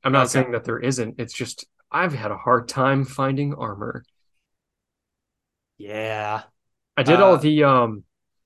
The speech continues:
Speaker 1: reporter quests. Did you, you do any of those?
Speaker 2: Uh, I am most of the way through those. Um,
Speaker 1: Those are fun. I knocked that out in, like, two days. Just did that <laughs> nonstop.
Speaker 2: Uh,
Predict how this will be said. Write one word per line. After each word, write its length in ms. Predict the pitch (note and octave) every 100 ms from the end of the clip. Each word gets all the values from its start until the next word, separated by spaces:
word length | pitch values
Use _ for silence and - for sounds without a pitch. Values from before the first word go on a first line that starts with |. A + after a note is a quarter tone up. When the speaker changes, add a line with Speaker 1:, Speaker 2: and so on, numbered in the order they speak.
| _ _ _
Speaker 1:
reporter 680 | C#3+ C#3+ - C3 D3+ A#2+ B2 _ _ _ _ _ _ _ -
quests. 580 | - A2+ A2+ - - -
Did 280 | D3 A#2+ A#2+
you, 280 | C3+ D3 - _ _
you 160 | C#3+ C3+
do 140 | D3
any 140 | D3+ D3+
of 60 |
those? 340 | D#3+ E3 - - _ _ _ _ -
Speaker 2:
Uh, 300 | B2 B2+ C3
I 100 | D3
am 180 | D3 C#3
most 300 | D3 D#3+ D#3+
of 80 | D3+
the 80 | C3
way 160 | B2
through 320 | A2+ B2 A2+ G#2+
those. 680 | G#2 G2+ G2 G2 G2 F#2+ - A#2
Um, 500 | G#2+ G#2 G2+ G2 - _ -
Speaker 1:
Those 160 | D#3+ D3
are 60 |
fun. 380 | - A#2+ G#2 F#2+ -
I 80 | C#3
knocked 260 | D3 C#3 -
that 160 | C3 A#2+
out 240 | A#2 B2 C3
in, 100 | A#2+
like, 220 | G#2+ -
two 220 | - B2+
days. 520 | A#2+ A2+ A2 G2+ - _ _ _ _ -
Just 260 | C3+ B2+ C#3
did 160 | A#2+
that 300 | B2 A#2 B2
<laughs> 20 |
nonstop. 840 | A#2+ A#2 A2 - - C3 B2+ B2+ - - _ _ _ _ _ _ _ _ -
Speaker 2:
Uh, 560 | A2+ A#2+ A#2+ B2 A#2